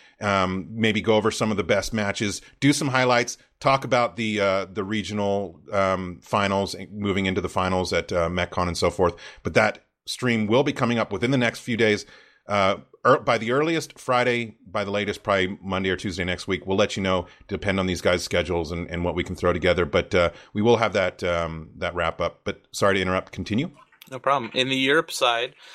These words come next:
Speaker 2: we've got Eon Synergy, Russian Clan Jade Falcon.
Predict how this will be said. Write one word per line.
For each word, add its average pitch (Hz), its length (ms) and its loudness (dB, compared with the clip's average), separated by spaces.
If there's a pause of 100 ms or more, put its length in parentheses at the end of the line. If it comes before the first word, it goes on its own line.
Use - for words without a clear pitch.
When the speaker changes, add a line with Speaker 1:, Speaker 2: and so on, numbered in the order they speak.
(200)
Speaker 2:
we've - 60 -20
got 113 300 -2
Eon 147 300 0
Synergy, 156 680 -6 (160)
Russian 135 640 -4
Clan 123 380 -10
Jade 120 240 -6
Falcon. 120 560 -4